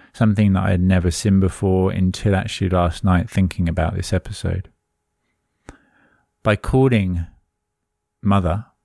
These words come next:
Earth our mother, we are putting all of the feminine energy within the earth.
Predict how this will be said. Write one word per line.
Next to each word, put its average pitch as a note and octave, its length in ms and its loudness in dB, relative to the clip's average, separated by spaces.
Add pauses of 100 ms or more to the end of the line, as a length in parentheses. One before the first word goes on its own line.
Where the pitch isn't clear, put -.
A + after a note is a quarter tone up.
(180)
Earth E2+ 640 -2
our G#2 180 2
mother, F#2+ 460 0 (1160)
we A#2+ 440 4
are G#2 680 2 (100)
putting A2+ 420 0
all B2+ 320 2
of B2 140 0
the A#2 60 -6
feminine G#2+ 480 2
energy F2 440 0
within F#2+ 360 2
the F#2 120 2
earth. F#2 480 -2